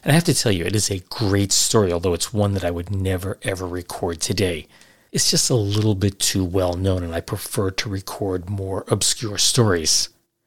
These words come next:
Anyway, enjoy. Welcome to the Useless Information Podcast,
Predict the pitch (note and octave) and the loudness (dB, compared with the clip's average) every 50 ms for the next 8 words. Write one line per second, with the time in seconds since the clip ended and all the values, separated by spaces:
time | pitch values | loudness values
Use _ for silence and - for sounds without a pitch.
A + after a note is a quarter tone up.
0 | _ _ _ _ - G3 F3 F#3 D#3 A2+ A2 G#2+ G#2 - _ _ _ - C3 B2 | _ _ _ _ 2 6 8 8 10 8 8 6 2 -2 _ _ _ -2 0 2
1 | G2 G2+ F#2+ D#2+ D2+ - - _ _ _ _ _ _ _ _ _ _ _ _ _ | 2 0 0 -2 -6 -8 -12 _ _ _ _ _ _ _ _ _ _ _ _ _
2 | _ _ _ _ _ _ _ _ _ _ _ _ _ _ _ _ _ - - - | _ _ _ _ _ _ _ _ _ _ _ _ _ _ _ _ _ -12 -8 -4
3 | - - - - - - - - - - - - _ _ _ _ _ _ _ _ | -2 -2 -2 -2 -4 -4 -6 -8 -10 -12 -16 -20 _ _ _ _ _ _ _ _
4 | _ _ _ _ _ _ _ _ _ _ _ _ _ _ _ _ _ _ _ _ | _ _ _ _ _ _ _ _ _ _ _ _ _ _ _ _ _ _ _ _
5 | _ _ _ _ _ - A2+ G2+ G2 G#2+ A#2+ D#3+ D#3 - - A2+ G2 F#2 F2 E2 | _ _ _ _ _ -8 -4 0 4 6 6 6 6 4 2 2 2 2 0 -2
6 | D#2+ D#2+ - F#2 F2 E2+ E2+ F2 A2+ C3+ - - C#3+ - - C#3+ - - C3+ C3 | -4 -6 -6 -6 -6 -4 0 2 2 2 2 2 0 2 2 2 2 2 2 2
7 | C3+ C3+ - D3 C#3 A#2 - - - F#2+ G#2+ G#2+ F2+ - - F2+ E2 D#2+ D#2 - | 2 2 2 2 0 0 0 2 4 4 4 4 2 -2 -4 -4 -4 -4 -4 -6
8 | - | -8